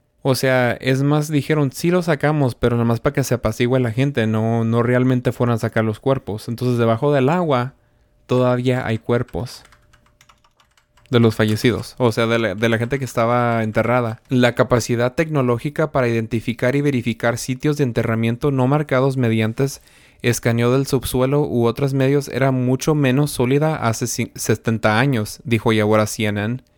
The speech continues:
"Si bien el cuerpo hizo todo lo posible en ese momento para localizar entierros anónimos", agregó.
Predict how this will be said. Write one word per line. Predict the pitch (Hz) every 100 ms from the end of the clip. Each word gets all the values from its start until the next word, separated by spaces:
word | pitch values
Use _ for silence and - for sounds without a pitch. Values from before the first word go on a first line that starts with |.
| _ _ _ _ _ _ _
"Si | - 139 131
bien | 123 143
el | 175
cuerpo | - 170 170 165
hizo | 156 151
todo | 143 156
lo | 165 143
posible | 123 117 131 147 160
en | 143
ese | 147
momento | 147 123 120 151 147
para | 135
localizar | 113 107 110 110 - 120
entierros | 131 131 131 139 -
anónimos", | 117 113 117 117 107 104 101
agregó. | 107 104 104 104